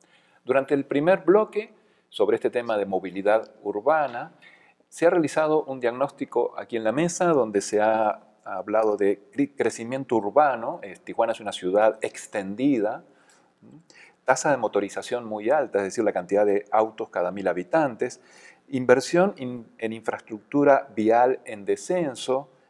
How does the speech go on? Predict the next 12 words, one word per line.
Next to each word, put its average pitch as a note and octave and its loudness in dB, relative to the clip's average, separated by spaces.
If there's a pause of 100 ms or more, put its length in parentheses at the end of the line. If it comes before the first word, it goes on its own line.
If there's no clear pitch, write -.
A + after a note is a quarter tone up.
(140)
en F#2+ -20
la F#2 0
última G2 -2
década, A#2+ 0
falta D#3+ 6
de B2+ 6
regularización G2+ 0
de G#2+ 0
lo, F2+ -8
de F2+ -6
los F2+ -14
automóviles, A#2+ 0